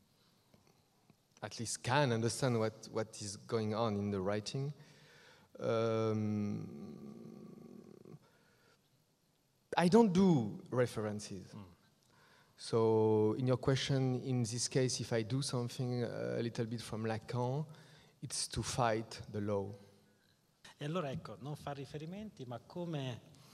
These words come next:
Speaker 2: eh, come sono nati questi testi, come lavora abitualmente, qual è l'idea iniziale, qual è lo spunto iniziale,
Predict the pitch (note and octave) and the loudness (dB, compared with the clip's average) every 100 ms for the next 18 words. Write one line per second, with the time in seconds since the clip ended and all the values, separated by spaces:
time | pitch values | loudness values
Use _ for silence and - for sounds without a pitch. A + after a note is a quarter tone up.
0 | - - - - - - - C#3+ A#2 - | -18 -18 -20 -20 -20 -20 -16 -10 -8 0
1 | D3 C#3+ C#3 C3 D#3+ F#3 C3+ A#2+ C3 A#2+ | 0 2 0 0 0 0 -2 -4 -6 -6
2 | - A#2 F#3 C3 - A#2+ - C#3+ D3 C3 | -6 -2 0 0 -4 -6 -2 2 2 2
3 | A#2+ - C3 C#3+ E3 G#3 C3+ A2 A2 A#2+ | -2 -6 0 2 4 2 2 -2 -4 -4
4 | B2+ A#2 A2 G#2 A#2+ D3 D#3 C3 B2+ C3 | -4 -2 -4 -4 -4 0 0 2 0 0
5 | B2+ B2+ B2+ - D#3 C3+ A#2+ A#2+ C3 C3+ | 0 0 -2 -4 -4 -2 -4 -2 -2 -2
6 | A#2+ - - G3+ C3+ B2+ A#2 A2 - C3 | -4 -6 -2 0 0 -2 -4 -4 -2 0
7 | A#2 A2+ A2 G2+ | 0 -2 -4 -8